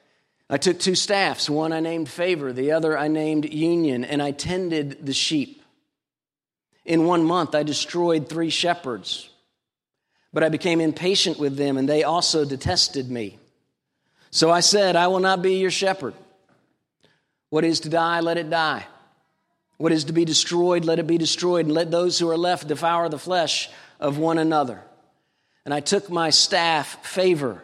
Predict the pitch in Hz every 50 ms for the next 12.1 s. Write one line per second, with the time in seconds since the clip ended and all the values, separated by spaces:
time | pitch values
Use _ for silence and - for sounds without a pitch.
0 | - - - 151 151 151 147 147 147 147 139 131 147 151 165 175 170 - 123 -
1 | - - - - _ _ _ _ _ _ _ _ _ _ _ _ _ _ _ -
2 | 151 160 165 170 175 175 175 165 156 156 151 147 151 - 147 143 165 165 156 151
3 | 135 143 143 147 147 147 143 147 156 165 165 160 147 147 147 143 127 - 165 180
4 | 185 180 175 170 156 143 127 131 151 147 143 131 160 160 151 151 127 113 101 -
5 | - - - - _ _ _ _ _ _ _ _ _ _ _ _ - - - _
6 | - - - 175 175 175 196 208 185 180 156 165 165 175 190 202 202 202 185 170
7 | 160 156 151 151 151 143 143 147 147 156 160 170 170 160 151 - - - 233 233
8 | - - - 175 170 160 156 165 170 156 - - 190 185 180 170 165 165 185 214
9 | 226 - - - 175 156 147 143 147 147 147 147 143 156 165 175 160 - - _
10 | _ _ _ _ _ _ _ _ _ - 143 165 185 190 185 175 165 156 151 143
11 | 139 151 151 160 135 151 143 127 123 151 147 143 151 156 165 160 160 160 160 156
12 | 151